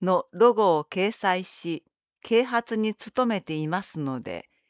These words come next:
ぜひ意識してみてください。区民一人一人がエスディージーズを普段の生活から意識し、行動していただけるよう、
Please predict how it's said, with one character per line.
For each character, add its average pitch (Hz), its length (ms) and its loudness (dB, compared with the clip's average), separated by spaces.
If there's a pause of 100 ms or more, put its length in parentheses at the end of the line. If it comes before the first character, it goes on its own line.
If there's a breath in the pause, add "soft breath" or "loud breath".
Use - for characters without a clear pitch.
(280)
ぜ 240 200 4
ひ 185 340 -4
意 247 100 0
識 - 300 -6
し - 120 -10
て 160 180 0
み 202 120 0
て 196 140 0
く - 140 -12
だ 151 160 -6
さ 151 260 0
い。 113 160 -6 (1400)
区 277 140 0
民 190 320 2
一 254 280 6
人 247 120 2
一 240 240 2
人 185 180 2
が 143 220 0 (320)
エ 190 60 -2
ス 247 240 2
デ 233 80 2
ィ 247 140 4
ー 214 40 -4
ジ 233 120 -2 (100)
ー 190 80 -2
ズ 156 160 -4
を 139 280 0
普 247 160 0
段 226 240 6
の 165 140 0
生 190 260 0
活 - 280 -4
か 180 160 2
ら 170 200 4
意 233 120 -2
識 - 300 -8
し、 - 360 -10 (380)
行 254 280 12
動 254 240 10
し - 120 -6
て 233 180 8
い 226 60 4
た 233 140 6
だ 226 160 4
け 226 160 2
る 190 180 2
よ 165 440 4
う、 - 40 -20